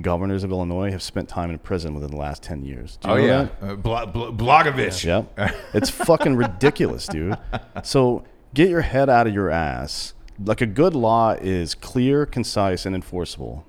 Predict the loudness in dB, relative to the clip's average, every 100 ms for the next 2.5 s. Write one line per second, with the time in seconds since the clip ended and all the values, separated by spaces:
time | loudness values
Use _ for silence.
0 | -4 -4 -4 -6 -6 -6 -8 -10 -16 -20
1 | _ _ _ _ _ -20 _ _ _ -6
2 | -4 -6 -8 -10